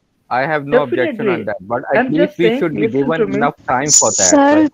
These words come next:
Speaker 3: please wind up करते हैं assignment को।
Speaker 2: यस, यस, यस। बेटा, ये wind तो हो चुकी है, मैंने आपको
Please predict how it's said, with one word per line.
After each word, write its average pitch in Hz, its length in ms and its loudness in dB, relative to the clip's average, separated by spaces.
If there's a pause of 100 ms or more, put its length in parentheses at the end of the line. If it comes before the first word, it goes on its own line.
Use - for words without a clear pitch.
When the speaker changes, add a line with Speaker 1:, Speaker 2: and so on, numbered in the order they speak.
(140)
Speaker 3:
please 302 520 2
wind 285 320 2
up 294 160 2
करते 277 340 0
हैं 277 60 4
assignment 254 600 0 (120)
को। 254 100 4 (200)
Speaker 2:
यस, 170 100 -16 (680)
यस, 196 360 -6
यस। 170 140 -4 (360)
बेटा, 196 180 4
ये 339 160 2
wind 233 380 2
तो 285 140 2
हो 208 80 4
चुकी 262 320 -10
है, 233 120 2
मैंने 214 260 -2
आपको 233 680 0